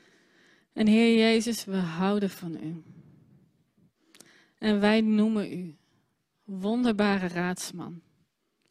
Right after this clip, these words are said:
sterke God, eeuwige Vader, vredevorst. Dank u wel dat u regeert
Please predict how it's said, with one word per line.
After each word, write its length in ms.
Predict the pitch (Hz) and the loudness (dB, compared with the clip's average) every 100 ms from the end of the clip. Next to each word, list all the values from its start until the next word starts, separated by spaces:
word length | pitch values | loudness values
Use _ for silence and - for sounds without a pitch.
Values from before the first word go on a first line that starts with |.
| _ _ _ _ _ _ | _ _ _ _ _ _
sterke 600 | - - 214 226 233 208 | -12 -2 2 2 0 -4
God, 460 | - - - - _ _ _ _ _ _ _ _ _ _ _ | -10 -12 -14 -18 _ _ _ _ _ _ _ _ _ _ _
eeuwige 460 | - 214 233 226 208 | -2 0 0 -2 -4
Vader, 640 | 190 - 185 175 165 170 _ _ _ _ _ _ _ _ _ | -6 -8 -8 -8 -10 -14 _ _ _ _ _ _ _ _ _
vredevorst. 1120 | _ - - 190 180 175 - 175 180 - - _ _ _ _ _ _ _ _ _ _ _ _ _ _ _ _ _ _ _ _ _ _ _ _ _ | _ -10 0 2 2 0 -6 -10 -10 -12 -18 _ _ _ _ _ _ _ _ _ _ _ _ _ _ _ _ _ _ _ _ _ _ _ _ _
Dank 220 | 226 220 | -2 0
u 60 | |
wel 180 | 220 220 | 4 4
dat 200 | 214 208 | 4 0
u 280 | 220 208 202 | 0 -2 -4
regeert 920 | - 190 196 - - 214 190 170 - | -8 -2 -2 -2 -4 -2 -2 -2 -10